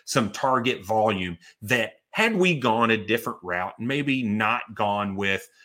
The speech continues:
Justin Herbert at six oh one and gone Jerry Jeudy, and we'd be in a different place with our wide receivers, I would probably be looking at going with a running back here. But I think we're just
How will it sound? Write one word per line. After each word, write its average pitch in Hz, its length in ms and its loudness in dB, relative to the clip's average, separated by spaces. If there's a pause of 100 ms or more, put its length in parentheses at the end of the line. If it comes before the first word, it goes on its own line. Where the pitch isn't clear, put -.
(140)
Justin 113 400 -2
Herbert 101 580 2
at 104 180 -2
six - 340 -4
oh 98 80 2
one 98 260 -2
and 92 100 -6
gone 98 240 -2
Jerry 98 320 -2
Jeudy, 98 320 -4
and 95 120 -6
we'd 98 100 -6
be 104 140 -2
in 98 80 -4
a - 20 -10
different 131 400 -4
place 120 380 -2
with 113 140 -4
our 107 140 -2
wide 101 300 -4
receivers, 92 640 -6 (400)
I 135 140 2
would 127 240 0 (480)
probably 151 720 4
be 120 240 4
looking 107 500 2
at 98 460 -2
going 123 420 -4
with 139 260 -4 (100)
a 151 120 0
running 165 380 0
back - 340 -8
here. - 220 -18 (320)
But 117 80 0
I 117 100 -2
think 175 300 -4
we're 139 120 -2
just 120 380 -2